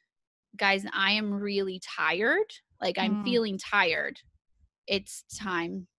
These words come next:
Speaker 1: to pick up because we're getting tired," you know, or when I'm getting stressed
Speaker 2: Yeah.
Speaker 1: out, I'll stop and say, "Look, I'm really stressed out right now.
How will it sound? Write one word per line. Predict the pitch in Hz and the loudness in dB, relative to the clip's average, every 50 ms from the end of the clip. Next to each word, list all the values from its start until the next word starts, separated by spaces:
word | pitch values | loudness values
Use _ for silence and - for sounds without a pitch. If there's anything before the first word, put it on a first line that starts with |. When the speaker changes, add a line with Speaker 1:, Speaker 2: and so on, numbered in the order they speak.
| _ - | _ -4
Speaker 1:
to | - 214 | -4 0
pick | 202 - 196 185 - 269 | 0 0 0 0 2 4
up | 320 302 233 202 185 - - - _ - - | 6 8 8 6 4 0 -4 -20 _ -8 -6
because | 196 - 208 185 175 180 185 190 - - - _ - | -4 2 4 4 4 4 2 -2 -8 -12 -14 _ -12
we're | 240 185 190 202 214 208 | -6 -2 2 2 2 4
getting | 208 226 214 202 196 190 190 196 | 6 4 6 6 4 2 0 -2
tired," | - 247 254 254 240 208 196 - - | -2 4 6 6 6 6 4 2 2
you | 233 233 | 2 4
know, | 226 220 214 214 | 6 8 8 8
or | 220 214 | 8 8
when | 233 240 | 6 6
I'm | 233 240 247 | 6 6 6
getting | 233 240 233 226 214 | 6 4 4 4 2
stressed | 196 196 214 208 196 190 220 | 2 2 2 2 2 2 4
Speaker 2:
Yeah. | 226 220 214 | 6 6 6
Speaker 1:
out, | 208 - | 6 4
I'll | 208 208 | 2 0
stop | 202 - - - 240 226 220 220 - | -2 -4 0 4 6 6 6 6 4
and | 208 208 | -6 -6
say, | 202 - 208 196 190 190 - - - - - - - _ _ _ _ - 220 | -2 0 0 0 0 -2 -4 -10 -20 -20 -20 -20 -20 _ _ _ _ -14 -4
"Look, | 214 226 226 233 220 - - _ _ - | 2 4 4 4 2 -2 -18 _ _ 4
I'm | - 202 240 285 285 | 6 6 6 6 6
really | 262 254 247 254 262 269 247 | 4 2 2 2 0 0 0
stressed | - - 240 214 208 - - - | 2 2 2 2 2 2 2 2
out | - 202 - | 2 2 4
right | 269 294 330 349 - | 4 4 4 2 4
now. | 339 349 349 349 | 4 6 6 6